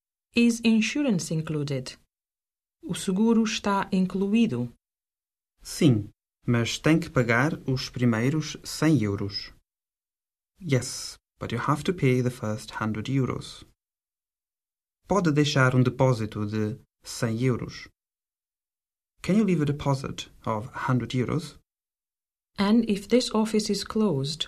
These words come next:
Speaker 1: where do I leave the keys? E se o escritório estiver fechado, onde posso deixar as chaves?
Speaker 2: Pode depositá-las naquela caixa.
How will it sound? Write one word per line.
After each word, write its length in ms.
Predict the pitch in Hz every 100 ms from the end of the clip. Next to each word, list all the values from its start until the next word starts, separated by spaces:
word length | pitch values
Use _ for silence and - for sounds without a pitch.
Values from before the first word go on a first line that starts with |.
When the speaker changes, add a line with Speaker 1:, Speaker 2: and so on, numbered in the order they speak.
| -
Speaker 1:
where 240 | 160 185
do 160 | 190 190
I 100 | 185
leave 220 | 170 160
the 60 | 165
keys? 560 | - 220 131 - - - _ _ _ _ _ _ _ _ -
E 80 |
se 200 | 190 -
o 40 | 156
escritório 680 | - 165 165 165 208 226 226
estiver 400 | 220 185 165 160
fechado, 640 | - - 196 147 139 - -
onde 180 | 208 214
posso 280 | - 202 -
deixar 380 | 160 - 147 139
as 80 |
chaves? 640 | 131 143 127 131 - - - - _ _ _ _ _ _ _ _ _ _
Speaker 2:
Pode 260 | 113 107 113
depositá-las 840 | 110 - 107 113 123 131 139 127
naquela 520 | 107 101 101 135 139
caixa. 440 | 131 95 - -